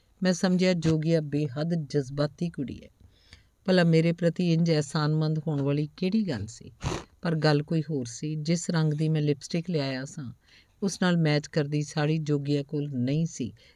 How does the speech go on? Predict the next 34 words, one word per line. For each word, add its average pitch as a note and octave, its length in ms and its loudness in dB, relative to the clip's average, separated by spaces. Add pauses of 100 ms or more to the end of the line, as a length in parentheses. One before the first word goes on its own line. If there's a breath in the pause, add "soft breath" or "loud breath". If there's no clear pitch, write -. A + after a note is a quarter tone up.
ਤੇ F3+ 100 2
ਨਾ E3 180 6
ਹੀ E3+ 120 4
ਖਰੀਦਣ D3 400 -2
ਲਈ C#3 120 -4
ਪੈਸੇ C3+ 400 -6
ਸਨ। G2 300 -14 (500 loud breath)
ਮੇਰੇ E3+ 180 6
ਕੋਲ F#3 220 0
ਵੀ F#3 160 2
ਇੰਨੇ D3+ 200 0
ਪੈਸੇ D3 340 -4
ਨਹੀਂ C#3+ 220 -2
ਸੀ D3 220 -8
ਕਿ - 140 -10
ਕੋਈ D3+ 200 -2
ਸੁੰਦਰ D3+ 400 0
ਜਿਹੀ D3 180 -2
ਸਾੜੀ D#3 320 -2
ਖਰੀਦ D#3+ 280 -2 (100)
ਕੇ D3+ 120 -4
ਉਹਨੂੰ D3+ 240 -2
ਦੇ C#3+ 140 -2
ਸਕਦਾ। A#2+ 460 -16 (560 soft breath)
ਮੈਂ E3+ 100 2
ਤਾਂ F#3 140 4
ਲਿਪਸਟਿਕ F#3 480 0
ਲਈ F3+ 160 2
ਪੈਸੇ C#3 380 -2
ਵੀ E3+ 120 0
ਮੋਟੂ D#3+ 380 2
ਭਾਅ E3+ 240 0
ਜੀ D#3 200 -2
ਦੀ D#3+ 180 -2